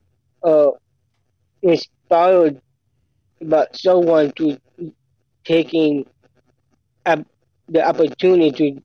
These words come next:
to, uh, do a, a show.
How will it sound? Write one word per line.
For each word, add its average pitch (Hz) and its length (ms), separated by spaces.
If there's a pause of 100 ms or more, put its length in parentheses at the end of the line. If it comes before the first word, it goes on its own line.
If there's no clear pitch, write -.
(600)
to, 156 480
uh, 139 400 (440)
do 151 220 (100)
a, 147 360 (640)
a - 140
show. 180 500